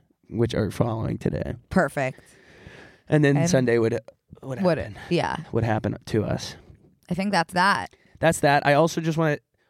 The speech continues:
Speaker 1: top of the show today, Spotify Wrapped came out this morning. Um, holy smokes. I text Brooke this, well,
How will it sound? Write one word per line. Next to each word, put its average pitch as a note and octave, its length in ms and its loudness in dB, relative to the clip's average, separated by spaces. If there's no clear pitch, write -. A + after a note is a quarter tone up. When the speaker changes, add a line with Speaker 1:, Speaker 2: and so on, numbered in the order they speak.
Speaker 1:
top D#3+ 220 2
of E3 60 -2
the D#3 60 2
show C#3+ 360 2
today, C3 500 0
Spotify C#3+ 400 2
Wrapped C3 260 2
came C3+ 140 -4
out B2 140 -2
this B2 160 -10
morning. B2+ 440 0
Um, B2 340 4
holy D3 560 2
smokes. - 960 -2
I E3 100 6
text F3+ 240 0
Brooke D#3+ 140 2
this, C#3+ 160 -8
well, C#3+ 240 0